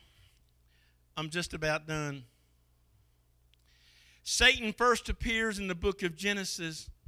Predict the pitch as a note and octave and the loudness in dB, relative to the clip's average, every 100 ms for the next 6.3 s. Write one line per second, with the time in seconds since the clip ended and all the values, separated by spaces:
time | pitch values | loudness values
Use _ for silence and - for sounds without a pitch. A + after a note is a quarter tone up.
0 | - - - - - D#3 D3 C#3 - E3+ | -18 -20 -16 -14 -8 -8 -6 -6 -2 -2
1 | - G2+ _ _ _ - _ - - - | -4 -16 _ _ _ -20 _ -20 -20 -20
2 | - - _ - - - _ _ _ _ | -20 -20 _ -20 -20 -20 _ _ _ _
3 | _ _ _ _ _ _ _ _ _ _ | _ _ _ _ _ _ _ _ _ _
4 | _ _ _ _ _ _ _ _ G#3 A3 | _ _ _ _ _ _ _ _ 6 8
5 | A3+ F#3+ - C4+ B3 A3+ E3+ F#3 F#3 G3 | 8 6 2 2 4 2 2 2 4 4
6 | G#3 G#3+ G#3 | 2 -2 -4